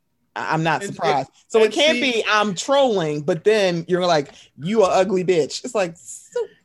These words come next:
Speaker 2: Here's, here's the thing about, uh, about Chad.
Speaker 1: Mm-hmm.
Speaker 2: Fuck college. Okay? I know, I know, I know. A lot of y'all, college is the end all and be all, and that's fine, but there's a lot of other ways to get to where you need to get to rather than,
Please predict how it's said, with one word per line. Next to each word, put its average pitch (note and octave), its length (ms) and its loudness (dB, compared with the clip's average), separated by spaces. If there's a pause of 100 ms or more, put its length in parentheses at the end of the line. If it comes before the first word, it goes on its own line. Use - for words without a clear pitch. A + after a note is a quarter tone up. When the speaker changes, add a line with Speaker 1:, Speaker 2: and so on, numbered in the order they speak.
(340)
Speaker 2:
Here's, E4+ 220 -12 (120)
here's D#4+ 200 -10
the F#3 100 -12
thing C#3+ 280 -4
about, A2+ 480 -4
uh, A#2 120 -6 (120)
about G#2+ 460 -6 (320)
Chad. D#2 440 -8 (640)
Speaker 1:
Mm-hmm. F#3 460 -6 (1900)
Speaker 2:
Fuck D#4+ 240 0
college. G2+ 600 -6 (640)
Okay? A3 520 0 (180)
I A3+ 100 -2
know, G3 500 0
I F3+ 140 -2
know, D3+ 420 -4
I E3 120 -4
know. C#3+ 360 -4
A C3+ 60 -6
lot D#3+ 260 -4
of D#3+ 80 -4
y'all, D3+ 400 -2 (340)
college F3 300 -2
is D3 100 -12
the C#3 160 -6
end C#3 160 -4
all C3 180 0
and B2 100 -6
be B2+ 100 -4
all, B2+ 160 -2
and C3+ 80 -4
that's - 180 -6
fine, B2+ 280 -6
but C3+ 100 -10
there's D#3+ 180 -6
a C3 60 -6
lot B2+ 260 -2
of A#2 60 -4
other A#2+ 260 -6
ways A2+ 320 -6
to G2+ 80 -14
get A#2 240 -8
to A2 60 -20
where G#2 160 -4
you A2 140 -6
need G#2 160 -10
to F2+ 80 -12
get G#2+ 320 -10
to A#2+ 160 -8
rather A2+ 440 -4
than, G2+ 520 -8